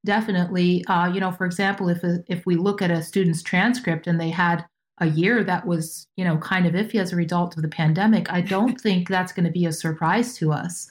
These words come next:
Speaker 2: Right.
Speaker 1: Uh, a lot of adjustments had to happen. A lot of change had to happen. I think on the plus side for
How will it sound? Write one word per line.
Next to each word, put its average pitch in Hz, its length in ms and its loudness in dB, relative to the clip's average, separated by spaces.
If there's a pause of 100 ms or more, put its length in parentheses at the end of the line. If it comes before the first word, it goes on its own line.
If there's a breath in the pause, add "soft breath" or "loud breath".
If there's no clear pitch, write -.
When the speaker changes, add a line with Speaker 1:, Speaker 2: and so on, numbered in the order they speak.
(120)
Speaker 2:
Right. - 220 -14
Speaker 1:
Uh, 170 320 2
a 175 80 -2
lot 180 240 4
of 214 80 -2
adjustments 185 540 -2
had 165 220 -2
to 175 80 -6
happen. 160 640 -2
A 170 80 -4
lot 175 320 0
of 175 140 -4
change 175 320 0
had 160 200 -4
to 160 80 -6
happen. 156 500 -2 (460 soft breath)
I 220 120 2
think 285 260 0
on 247 120 4
the 202 140 2
plus 269 400 -2
side 180 480 2 (100)
for 185 480 -4